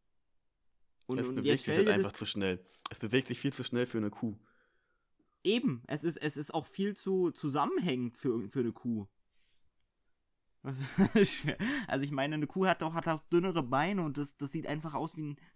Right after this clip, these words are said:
Speaker 1: dicker Fellklops, der, der, der Menschen essen könnte.
Speaker 2: Aber wir haben doch keine Bären in Berlin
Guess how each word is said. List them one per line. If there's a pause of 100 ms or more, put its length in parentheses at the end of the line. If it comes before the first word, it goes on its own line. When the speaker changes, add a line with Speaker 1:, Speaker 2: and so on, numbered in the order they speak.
Speaker 1:
dicker
Fellklops, (380)
der, (380)
der, (560)
der
Menschen
essen
könnte. (880)
Speaker 2:
Aber
wir
haben
doch
keine (140)
Bären
in
Berlin